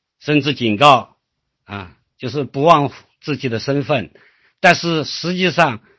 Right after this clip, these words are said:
他自己是非常，面对死亡是非常恐惧的。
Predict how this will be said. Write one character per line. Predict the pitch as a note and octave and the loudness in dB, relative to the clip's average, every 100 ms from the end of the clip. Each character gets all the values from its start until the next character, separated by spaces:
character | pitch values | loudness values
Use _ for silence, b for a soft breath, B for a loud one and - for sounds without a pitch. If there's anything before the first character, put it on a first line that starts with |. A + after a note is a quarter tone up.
| _ | _
他 | - D3+ | -4 -2
自 | - F3 | -2 -4
己 | B2+ A#2 G#2 | -4 -6 -8
是 | - A#2 G#2 _ _ _ _ _ _ _ _ _ _ _ _ _ _ _ _ | -8 -10 -12 _ _ _ _ _ _ _ _ _ _ _ _ _ _ _ _
非 | - E3 | 0 0
常， | D#3 B2 A#2 G#3 _ _ _ _ _ _ _ _ _ _ _ _ | 0 -2 -4 -10 _ _ _ _ _ _ _ _ _ _ _ _
面 | D#3+ D#3+ | 2 4
对 | D3 | 4
死 | C#3 - | 0 -2
亡 | G#2+ A2+ | -6 -6
是 | - G#2 | -8 -10
非 | B2+ | -8
常 | C3+ A#2 | -6 -8
恐 | A2+ G2+ D#2+ | -10 -14 -14
惧 | - A#2 E2+ | -8 -8 -8
的。 | - | -14